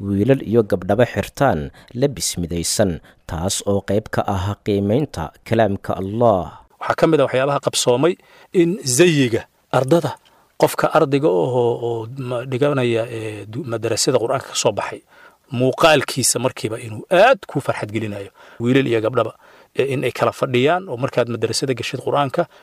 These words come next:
Speaker 2: macallinka wixiisa inay u kala habaysan yihiin, gabdhihii dhinac bay u fadhiyaan, wiilashii dhinac bay u fadhiyaan.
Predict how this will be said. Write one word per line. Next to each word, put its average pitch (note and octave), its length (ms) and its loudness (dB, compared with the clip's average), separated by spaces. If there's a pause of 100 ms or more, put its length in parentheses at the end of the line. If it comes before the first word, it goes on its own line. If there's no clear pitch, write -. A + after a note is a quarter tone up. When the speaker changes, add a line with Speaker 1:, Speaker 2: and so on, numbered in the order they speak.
(180)
Speaker 2:
macallinka C3+ 380 2
wixiisa A#2+ 220 -2
inay C3 120 -6
u - 20 -8
kala G#2+ 160 -2
habaysan A2+ 340 0
yihiin, D#3+ 300 0
gabdhihii B2+ 260 -4
dhinac B2 160 0
bay B2 100 -2
u B2+ 60 -6
fadhiyaan, C3 520 -2
wiilashii C3+ 300 -2
dhinac B2+ 160 -4
bay A#2+ 100 -6
u - 60 -20
fadhiyaan. C#3 340 0